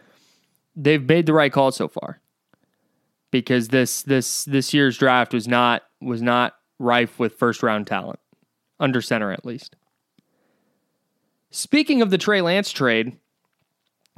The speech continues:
another forty-niners pick from that trade got used on Thursday night.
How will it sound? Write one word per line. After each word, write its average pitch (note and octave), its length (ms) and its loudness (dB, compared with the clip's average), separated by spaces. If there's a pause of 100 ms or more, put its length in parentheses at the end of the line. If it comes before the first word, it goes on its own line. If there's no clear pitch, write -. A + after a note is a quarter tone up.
(160)
another E3 360 2
forty-niners D#3+ 580 0
pick F3+ 220 -2
from D#3 160 -6
that C3 160 0
trade C3 460 -2
got B2 240 0
used C#3 600 2 (120)
on A#2 200 0
Thursday G#2+ 440 -4
night. B2+ 400 0